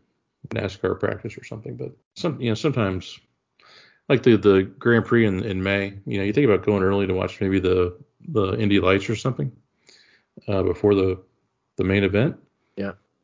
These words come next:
Speaker 1: But there's, like, a two-hour gap between
Speaker 2: Yeah.
Speaker 1: the races. <laughs>
Speaker 2: Yeah,
Speaker 1: Like,
Speaker 2: it's, your time's worth more than that.
Speaker 1: I, I'm sure they have the reasons for doing it that way, but I just don't.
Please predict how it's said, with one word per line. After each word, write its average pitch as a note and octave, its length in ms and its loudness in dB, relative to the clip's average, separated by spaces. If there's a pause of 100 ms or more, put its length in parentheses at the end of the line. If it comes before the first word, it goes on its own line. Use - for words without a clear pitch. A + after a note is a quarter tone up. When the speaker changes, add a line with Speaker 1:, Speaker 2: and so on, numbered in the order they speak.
(120)
Speaker 1:
But C#3+ 80 4
there's, C3+ 100 2
like, B2+ 140 4
a - 20 -8
two-hour B2+ 460 4
gap C3+ 400 -2 (220)
between F#2+ 200 0
Speaker 2:
Yeah. F2+ 80 4
Speaker 1:
the - 80 -2
races. - 520 0
<laughs> F#2+ 60 -12
Speaker 2:
Yeah, - 140 -4
Speaker 1:
Like, G#2 160 -4
Speaker 2:
it's, A2+ 400 -8
your B2 200 -6
time's F#2 360 -6
worth E2+ 180 -6
more E2 160 -8
than D#2 80 -10
that. D#2+ 220 -10 (260)
Speaker 1:
I, - 220 -10
I'm F#2 240 -8
sure G2+ 200 2
they F#2+ 100 4
have F#2+ 100 4
the F2+ 80 0
reasons F#2 280 0
for - 120 -12
doing F2+ 200 -4
it E2+ 80 -8
that F#2 140 -6
way, F2+ 140 -4
but F2+ 180 -6
I F2 80 -6
just - 260 -10
don't. - 260 -8